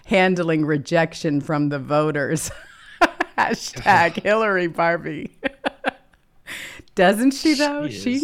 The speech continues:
Speaker 1: knows a thing or two about rejection. She never thought she was going to lose. Never.
Speaker 2: Well, they, they, they, you know, they, they, they knew what they were gonna do. They were gonna cheat enough to win, and they, they didn't think,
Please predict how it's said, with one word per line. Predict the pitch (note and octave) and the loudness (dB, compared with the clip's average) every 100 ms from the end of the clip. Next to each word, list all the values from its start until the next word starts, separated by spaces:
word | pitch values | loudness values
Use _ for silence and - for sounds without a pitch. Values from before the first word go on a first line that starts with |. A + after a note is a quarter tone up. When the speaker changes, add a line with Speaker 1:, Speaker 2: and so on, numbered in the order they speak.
| A#3 | 0
Speaker 1:
knows | C#3+ C#3 C#3 E3 F3+ D#3 C#3 - | 0 -2 -2 -2 -2 -4 -8 -8
a | C3+ | -8
thing | - C#3+ C3+ | -6 -6 -6
or | B2+ | -6
two | D#3 C3+ | -6 -4
about | C3 B2+ | -2 -4
rejection. | C#3+ C3+ - D3 - - B2 G#2 | -4 -6 -4 -4 -4 -6 -6 -6
She | - - G4 | -12 -2 2
never | G#3 D#3+ - | 4 2 0
thought | - - - | -6 -8 -10
she | - | -14
was | - - | -16 -18
going | - A2+ A2+ | -14 -12 -12
to | A#2 | -12
lose. | A#2+ B2+ - - - _ _ _ _ _ _ _ _ _ _ _ | -10 -10 -12 -18 -20 _ _ _ _ _ _ _ _ _ _ _
Never. | D#3+ E3+ E3 D3+ - - | -2 2 2 0 -6 -6
Speaker 2:
Well, | B2 F3+ | -4 -2
they, | A#2+ D#3+ E3 _ _ | -2 -2 -4 _ _
they, | B2 C3 - | -4 -4 -6
they, | C#3 B2+ - _ _ - | -4 -4 -4 _ _ -8
you | A#2 | -6
know, | G#2+ | -4
they, | A2 A2+ | -4 -6
they, | A2 A2 - | -8 -10 -10
they | - C3 | -6 -4
knew | F#3+ G3+ | -2 -4
what | E3 | -6
they | C#3 | -10
were | B2+ B2+ | -10 -10
gonna | A#2 | -10
do. | G#2+ B2+ | -10 -10
They | C3+ | -10
were | C#3+ | -10
gonna | D3 | -12
cheat | A#2 D3+ F3+ | -10 -10 -10
enough | A2 A2 - | -10 -14 -14
to | |
win, | G#2 B2+ | -10 -8
and | C3+ | -6
they, | C3+ | -6
they | D3+ A#2+ E3 | -8 -8 -8
didn't | B2 A2 A#2 - | -8 -14 -18 -12
think, | B2 A#2+ | -12 -14